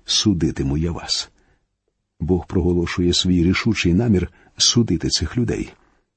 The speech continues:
Пророк Єзекіїль далі сповіщає: «І надійшло до мене таке слово Господнє: Сину людський,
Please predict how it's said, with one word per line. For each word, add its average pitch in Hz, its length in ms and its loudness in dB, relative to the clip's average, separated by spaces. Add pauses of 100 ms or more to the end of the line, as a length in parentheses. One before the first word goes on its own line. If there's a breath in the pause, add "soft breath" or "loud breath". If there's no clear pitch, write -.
(340)
Пророк 98 380 2
Єзекіїль 101 520 4
далі 95 260 0
сповіщає: 104 760 -2 (760)
«І 117 120 8
надійшло 92 720 2
до 117 120 0
мене 120 280 4
таке 101 380 -4
слово 87 440 -2
Господнє: 64 800 -4 (680)
Сину 69 500 0
людський, 78 560 -4